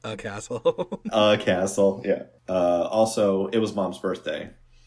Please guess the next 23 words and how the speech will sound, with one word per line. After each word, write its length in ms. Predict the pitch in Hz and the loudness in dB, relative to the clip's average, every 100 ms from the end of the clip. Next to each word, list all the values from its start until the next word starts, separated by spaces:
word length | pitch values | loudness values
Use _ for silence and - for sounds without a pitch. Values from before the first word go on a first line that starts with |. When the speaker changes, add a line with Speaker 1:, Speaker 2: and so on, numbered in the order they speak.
| _ | _
Speaker 1:
Yes, 540 | 113 123 135 123 - | -12 -8 -6 -6 -8
happy 260 | 120 110 135 | -10 -12 -10
birthday, 320 | 135 131 151 | -10 -8 -8
Mom. 460 | 147 117 110 117 - _ | -6 -6 -6 -10 -12 _
Speaker 2:
We 140 | 101 | -6
got 240 | 98 98 - | -2 -2 0
her 520 | 98 92 92 92 - | -2 -2 -4 -6 -10
a 80 | 98 | -6
Miami 380 | 98 95 95 95 | -4 -2 0 0
Vice 420 | 92 90 95 - | 0 -2 -4 -10
pop 340 | - - 95 - | -18 -8 -6 -4
figurine. 600 | 190 131 101 87 127 - _ _ | -4 -2 -2 -4 -6 -10 _ _
Speaker 1:
Yeah. 760 | 104 101 101 104 107 107 98 98 - _ _ - - - | -16 -12 -12 -12 -12 -14 -14 -16 -20 _ _ -20 -20 -6
Speaker 2:
Mm-hmm. 480 | 98 101 120 135 120 | -4 -2 -4 -6 -4
We 80 | |
all 140 | 104 101 | 0 0
chipped 320 | - 135 - | 0 -4 -2
in. 260 | 98 107 120 - - | -4 -4 -10 -16 -16
Speaker 1:
That 160 | - | -12
thing 160 | - 95 | -12 -6
was 140 | 98 | -6
sick. 500 | - 151 95 - - | -6 -6 -6 -8 -10
Speaker 2:
<laughs> 40 | - | -20